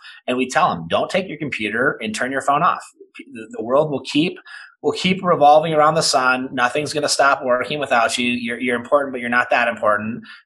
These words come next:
People will figure it out if you're gone for a few days. Don't worry about it. And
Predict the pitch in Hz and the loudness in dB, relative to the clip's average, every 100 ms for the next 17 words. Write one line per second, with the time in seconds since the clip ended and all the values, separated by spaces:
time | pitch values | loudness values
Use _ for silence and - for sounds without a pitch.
0 | - 127 139 135 131 127 131 117 113 117 | -6 -4 -2 -2 0 0 2 2 2 -2
1 | 120 117 117 135 120 135 120 98 98 107 | 0 0 0 -2 -4 -4 0 0 0 -4
2 | 165 135 - 98 101 117 - - - _ | 0 0 2 4 4 0 -4 -20 -20 _
3 | - 117 117 117 120 120 | -2 2 4 2 0 -4